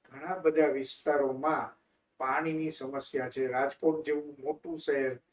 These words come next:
જેની વસ્તી પચીસ લાખ જેટલી છે, ત્યાં પણ આજે રોજ વીસ મિનિટ માંડ માંડ પાણી આવે છે. વીસ મિનિટથી વધારે પાણી આપવું હોય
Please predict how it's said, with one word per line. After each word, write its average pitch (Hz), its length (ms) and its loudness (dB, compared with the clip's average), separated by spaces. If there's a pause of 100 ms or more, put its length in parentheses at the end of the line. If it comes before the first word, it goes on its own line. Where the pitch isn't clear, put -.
(320)
જેની 139 220 -2
વસ્તી 135 380 -6
પચીસ 151 500 -4
લાખ 151 280 4
જેટલી 135 480 0
છે, 113 260 -8 (420)
ત્યાં 160 280 -2
પણ 165 160 2
આજે 151 320 6
રોજ 151 320 0
વીસ 156 480 -12
મિનિટ - 260 -20 (600)
માંડ 160 340 -8
માંડ 139 360 -8
પાણી 123 400 -12 (280)
આવે - 160 -18
છે. - 360 -20
વીસ 151 220 -20
મિનિટથી 151 360 -16
વધારે 143 360 -8
પાણી 139 360 -8
આપવું 151 440 -10
હોય 131 120 -10